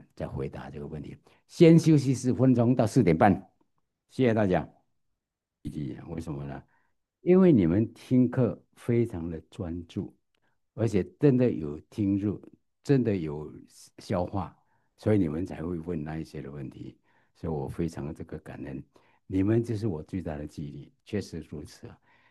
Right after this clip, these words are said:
因为我深深觉得讲其实不难，听很难。我讲我不会睡觉吗？你在下面一直要忍着撑着这个要掉下来的眼皮，要怎么撑，撑，撑，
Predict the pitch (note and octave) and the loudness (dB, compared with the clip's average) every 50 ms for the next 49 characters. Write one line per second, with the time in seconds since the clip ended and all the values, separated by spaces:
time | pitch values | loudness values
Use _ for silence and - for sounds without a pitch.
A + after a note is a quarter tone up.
0 | _ _ - F3+ E3 B2 F#2 F2+ - - C#3+ C3 A#2 A#2 B2 A2+ - - F2 F2+ | _ _ 0 0 2 2 0 -2 -4 -2 -2 -2 0 0 0 -2 -2 -4 -6 -6
1 | F#2+ F2 E2 - _ _ - - G#2 E2+ D2 C#2+ D2 C#2+ C#2+ D2+ E2 D#2+ D#2 - | -6 -6 -8 -10 _ _ -12 -8 -6 -6 -4 -4 -4 -6 -4 -4 -6 -6 -8 -12
2 | - - - E2 F2 - - G#2 E2+ - - - F#2+ F2 D2 C2+ D2 D2+ - - | -14 -10 -8 -8 -8 -8 -6 -6 -8 -6 -6 -8 -8 -8 -8 -10 -12 -16 -16 -20
3 | _ _ _ _ _ - - - F#2+ F#2+ F#2+ D#2 D#2 C#2+ C2+ B1+ - - - _ | _ _ _ _ _ -14 -8 -4 -2 -2 -2 -2 -4 -8 -8 -8 -12 -14 -18 _
4 | _ _ _ _ _ _ _ _ _ _ _ _ _ _ _ _ _ - C3 D#3 | _ _ _ _ _ _ _ _ _ _ _ _ _ _ _ _ _ 0 0 2
5 | D#3 - G#2 G2 G2 G2+ G#2+ - C#3 B2+ - - C3+ A#2+ C#3+ B2+ A#2 A2 G2+ F#2+ | 4 4 2 2 2 0 2 4 4 4 4 2 0 2 4 4 4 4 2 -2
6 | - _ _ _ _ _ _ _ _ _ _ _ _ _ _ _ _ _ _ _ | -4 _ _ _ _ _ _ _ _ _ _ _ _ _ _ _ _ _ _ _
7 | _ _ _ _ _ _ - A#2+ B2 B2 F3 E3+ D#3 D3+ - D#3 D#3 E3 D3 B2 | _ _ _ _ _ _ 2 2 2 4 6 4 4 6 6 6 8 8 6 6
8 | G#2 - E3+ D#3 - - D#3+ D#3+ E3 D3+ C3+ A#2 G#2 - A#2 A#2 G#2+ G#2 G2 G2+ | 4 2 -2 -4 -2 0 2 4 4 4 4 4 0 -2 -6 -4 0 0 2 2
9 | A#2 C3+ A#2+ - - - - - - D#3+ D3+ D#3 - D#3 D3 C#3 C3 D3+ C3 D#3 | 2 0 -2 -4 -6 -14 -8 -2 0 0 0 0 0 0 0 0 0 2 4 4
10 | C#3 B2+ - - - _ - D#3 D3+ C#3+ D3 - F3+ C#3 C#3 C#3+ D#3+ C3+ C3+ C#3 | 4 4 0 -4 -14 _ 0 2 2 2 4 4 4 4 4 4 4 4 4 4
11 | C3 G#2+ G2 G2+ G2 C#3+ D#3 D3 B2+ A#2+ C3+ C#3+ - - D#3+ C#3+ C#3+ D3 C#3+ - | 4 2 0 0 2 2 2 2 2 0 -2 -2 0 2 2 4 4 4 2 4
12 | D#3+ D3+ C3+ C#3 - - C#3+ C3+ D#3+ | 4 4 2 2 2 2 2 2 0